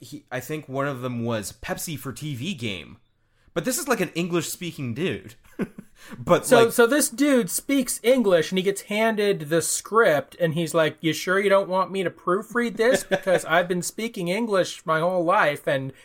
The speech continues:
Speaker 2: y'all fucked up." And they're like, "No, no, no. Read, read as written, please."
Speaker 1: Uh, yes. And then that was released only in Japan, ninety-nine, which makes it super rare,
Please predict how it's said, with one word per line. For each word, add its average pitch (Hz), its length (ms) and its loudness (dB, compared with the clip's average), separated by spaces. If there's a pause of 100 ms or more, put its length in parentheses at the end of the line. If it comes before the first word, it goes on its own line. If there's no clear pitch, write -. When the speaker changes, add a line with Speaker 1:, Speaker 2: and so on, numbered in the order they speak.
(120)
Speaker 2:
y'all 156 380 4
fucked 185 420 2
up." 156 320 4
And 147 120 -4
they're 156 120 2
like, 151 200 2
"No, 175 140 4
no, 240 120 4
no. 175 360 2 (380)
Read, 190 320 0
read 202 180 0
as 190 160 4
written, 143 260 -2
please." 113 440 -10 (600)
Speaker 1:
Uh, 127 360 -2
yes. 120 440 -8
And 127 220 -6
then 123 460 -6 (280)
that 123 240 -4
was 127 140 -6
released 127 420 -8
only 127 280 -8
in 123 60 -10
Japan, 117 600 -8 (220)
ninety-nine, 110 880 -6 (300)
which 107 240 -12
makes 110 280 -8
it 107 140 -16
super 113 240 -16
rare, 135 680 -4